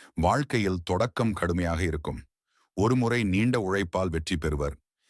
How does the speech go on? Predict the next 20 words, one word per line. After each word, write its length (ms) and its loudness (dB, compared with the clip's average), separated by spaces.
சாதாரண 640 2
வாழ்க்கை 380 -2
சவால்கள் 520 0
அதிகம் 340 0
ஏற்படும். 380 -6
லக்னம் 400 2
இரண்டு. 340 2
ரிஷபம் 520 2
லக்னத்தில் 600 -2
சனி 220 0
இருந்தால் 480 -2
குடும்பமான 600 4
தொடர்பை 440 0
பாதிக்கும். 520 -4
பணங்களில் 520 4
கட்டுப்பாடு 500 0
தேவை. 320 -4
உடல் 280 4
ஆரோக்கியத்தில் 680 0
கவனம். 300 -2